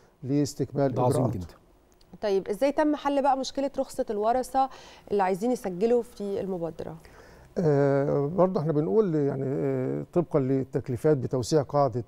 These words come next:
Speaker 1: المشاركة للمواطنين، كان هناك بعض المعوقات اللي بتقابل المواطنين في التسجيل على الموقع الإلكتروني بالنسبة لحالات الورثة، لأن، آه، كان ال-، آه، في حالة وفاة مالك السيارة الرئيسي بيتم،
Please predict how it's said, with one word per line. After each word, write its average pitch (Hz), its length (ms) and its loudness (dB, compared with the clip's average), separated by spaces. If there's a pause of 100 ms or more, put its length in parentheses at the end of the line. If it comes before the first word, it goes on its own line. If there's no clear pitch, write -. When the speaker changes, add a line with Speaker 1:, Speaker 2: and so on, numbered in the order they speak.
(120)
Speaker 1:
المشاركة 127 540 -2
للمواطنين، 135 640 -2 (320)
كان 220 160 4
هناك 196 280 2
بعض 175 260 2
المعوقات 135 720 0
اللي 135 140 -2
بتقابل 147 500 2
المواطنين 135 680 -2 (260)
في 147 220 -2
التسجيل 135 520 2
على 123 180 0
الموقع 135 400 -2
الإلكتروني 139 680 -2
بالنسبة 131 480 2
لحالات 131 500 0 (160)
الورثة، 165 540 2 (480)
لأن، 151 440 0
آه، 131 260 -2
كان 156 460 2
ال-، 127 300 -2
آه، 123 420 -2
في 143 200 -6
حالة 190 400 2
وفاة 147 380 2 (140)
مالك 135 460 0
السيارة 127 500 0 (100)
الرئيسي 165 540 -2 (320)
بيتم، 151 400 4